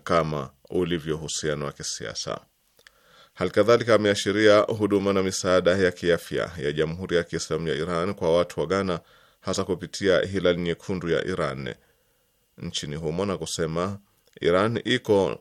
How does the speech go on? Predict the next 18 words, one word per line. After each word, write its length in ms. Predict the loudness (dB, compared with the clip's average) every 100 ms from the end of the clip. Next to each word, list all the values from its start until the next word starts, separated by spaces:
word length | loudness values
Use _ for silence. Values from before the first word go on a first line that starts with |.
| _ _
tayari 520 | 2 4 4 2 -2
kuwa 300 | -4 0 2
na 160 | 2 -2 -6 _ _ _ _ -4
ushirikiano 800 | -2 -2 0 0 2 4 6 4
zaidi 360 | 4 2 2 -2
na 140 | -2
Ghana 380 | 0 0 0 -4 _ _ _
katika 420 | -10 -6 -2 0 0
sekta 520 | -2 0 2 2 0 0
za 180 | -2 -2
kilimo 640 | -2 -2 -2 -2 -4 -6
nje 340 | -6 -4 0 2
ya 80 | 2
mipaka, 580 | -2 -4 -4 -2 -4 -4 _ _ _
huduma, 640 | -6 -2 2 2 0 -2 -4
ufundi 480 | -6 -2 -2 -2
na 80 | 0
uhandisi, 680 | 0 0 -4 -4 -4 -4